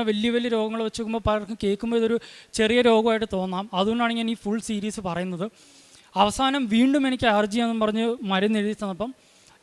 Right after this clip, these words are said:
ഞാൻ ആ മരുന്ന് എടുക്കാതെ, കാരണം ഞാൻ മടുത്തു. ആ, ഞാൻ ഈ മരുന്ന് എടുത്തെടുത്ത് മടുത്തു. എനിക്ക് ഓരോ ദിവസവും ഞാൻ പറഞ്ഞില്ല, ഞാനൊരു പബ്ലിക് സ്പേസിൽ വർക്ക് ചെയ്യുന്ന ആളാണ്. ഞാൻ പറയില്ല, നമ്മൾക്കൊരു ചൊറിച്ചിൽ വന്നാൽ നമ്മുടെ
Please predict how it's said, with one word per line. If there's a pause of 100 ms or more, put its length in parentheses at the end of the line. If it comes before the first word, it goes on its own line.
ഞാൻ
ആ
മരുന്ന്
എടുക്കാതെ,
കാരണം
ഞാൻ
മടുത്തു. (480)
ആ, (720)
ഞാൻ
ഈ
മരുന്ന്
എടുത്തെടുത്ത്
മടുത്തു. (300)
എനിക്ക്
ഓരോ
ദിവസവും
ഞാൻ
പറഞ്ഞില്ല,
ഞാനൊരു
പബ്ലിക്
സ്പേസിൽ (100)
വർക്ക്
ചെയ്യുന്ന
ആളാണ്. (460)
ഞാൻ
പറയില്ല,
നമ്മൾക്കൊരു
ചൊറിച്ചിൽ
വന്നാൽ
നമ്മുടെ